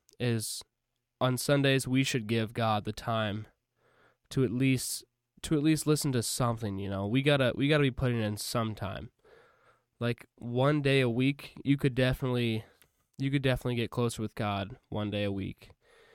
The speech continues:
And that's the day of rest, and, uh, Sundays are definitely my favorite day ever. They're so nice. Um, you just, you just have a break, you know? You get to relax,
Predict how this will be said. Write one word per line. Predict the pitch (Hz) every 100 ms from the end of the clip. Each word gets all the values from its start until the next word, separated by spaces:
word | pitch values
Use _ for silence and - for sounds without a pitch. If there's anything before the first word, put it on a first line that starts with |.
| _ _ -
And | 107 107 90 80
that's | 123 120 -
the | 127
day | 120 120
of | 110 107
rest, | 120 123 123 - - - -
and, | 104 98 92 95 - -
uh, | - 90 82 -
Sundays | - - 127 120 110
are | 110 - _ -
definitely | 120 123 120 127
my | 113 110
favorite | - 117 104 104
day | 104 90
ever. | 101 101 98 -
They're | 117
so | - - - 139 117
nice. | 104 98 107 - - _ _ - - - _ _
Um, | 104 101 73 - -
you | - 131
just, | 131 - - - 123
you | 127
just | 120
have | 117
a | 107
break, | 110 107 - -
you | 95
know? | 92 120 -
You | 113
get | 110
to | 98
relax, | 101 104 117 117 123 - - -